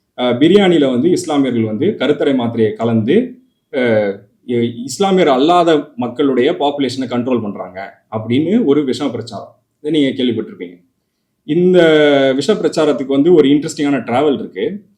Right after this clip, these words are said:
இது முதல்ல வந்தது வந்து, அஹ், மியான்மர்ல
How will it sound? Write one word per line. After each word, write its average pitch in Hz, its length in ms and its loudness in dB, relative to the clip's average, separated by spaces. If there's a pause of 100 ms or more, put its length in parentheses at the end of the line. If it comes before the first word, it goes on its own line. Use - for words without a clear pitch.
(260)
இது 131 140 0
முதல்ல 175 500 2
வந்தது 151 400 2
வந்து, 123 300 0 (540)
அஹ், 113 440 -2 (420)
மியான்மர்ல 151 640 2